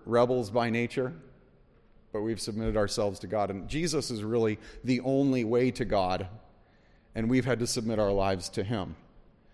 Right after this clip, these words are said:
By our very lives, there's message going on. There's messaging going on about authority and submission.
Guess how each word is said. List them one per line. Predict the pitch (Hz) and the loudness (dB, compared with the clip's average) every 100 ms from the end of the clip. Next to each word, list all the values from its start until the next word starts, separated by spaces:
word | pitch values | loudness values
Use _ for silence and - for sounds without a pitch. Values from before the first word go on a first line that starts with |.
| _ _ _ _ _ - | _ _ _ _ _ 2
By | 143 147 | 8 8
our | 147 151 | 8 8
very | 127 117 156 180 202 190 170 - - - - - - | 6 4 6 6 6 4 0 -6 -16 -20 -16 -14 -4
lives, | 123 160 180 143 104 98 110 - - - - _ _ _ _ _ - - - - - - - | 6 8 10 8 6 0 -2 -2 -2 -8 -20 _ _ _ _ _ -20 -20 -20 -20 -20 -12 4
there's | 151 139 131 | 6 6 2
message | 151 185 190 196 151 175 | 4 4 4 4 2 4
going | 165 143 135 | 4 6 4
on. | 131 117 | 4 2
There's | 120 131 | 4 2
messaging | 139 156 180 - 175 143 147 135 | 2 2 2 2 0 0 0 2
going | 135 123 120 | 2 0 0
on | 117 113 117 | -2 -2 -2
about | 127 131 127 123 - | 0 4 4 4 0
authority | 123 - - 165 156 131 107 90 - - - _ _ _ _ _ _ - - - | -6 -6 0 2 4 4 0 -4 -14 -20 -20 _ _ _ _ _ _ -20 -16 -6
and | 123 | -4
submission. | 120 - 120 135 135 - 113 98 | -2 -2 -2 0 0 0 -2 -4